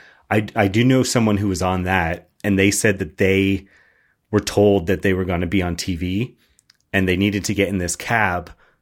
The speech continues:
to go to the location where they were gonna shoot this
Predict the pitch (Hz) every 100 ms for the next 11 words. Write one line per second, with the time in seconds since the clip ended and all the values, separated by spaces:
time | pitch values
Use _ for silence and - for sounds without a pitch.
0 | _ 110 95 101 98 98 95 87 - 98
1 | - 95 90 90 90 90 87 - 107 98
2 | 95 87 -